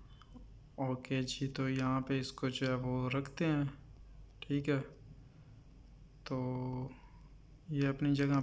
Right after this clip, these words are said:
पे आ गया, सही है। अभी यहाँ से इसको बैक करते हैं फिर, और बैक करके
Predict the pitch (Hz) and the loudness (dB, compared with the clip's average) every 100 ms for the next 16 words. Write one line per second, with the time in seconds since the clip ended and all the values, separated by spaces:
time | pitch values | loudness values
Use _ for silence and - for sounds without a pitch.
0 | 143 135 139 156 151 143 - - - - | 2 0 2 4 4 2 -4 -14 -16 -14
1 | - 135 139 139 139 - - - - - | -4 2 4 2 0 -10 -18 -16 -14 -14
2 | - - - 139 139 135 135 139 - 139 | -14 -8 0 4 6 6 6 4 2 -2
3 | - 139 127 135 139 143 - 156 147 147 | 0 -2 2 4 4 2 4 4 6 6
4 | 143 139 143 147 143 143 - - - 156 | 6 6 4 4 4 4 -2 -14 -6 0
5 | 135 131 135 139 139 - 143 143 156 | 0 2 2 2 2 2 4 4 2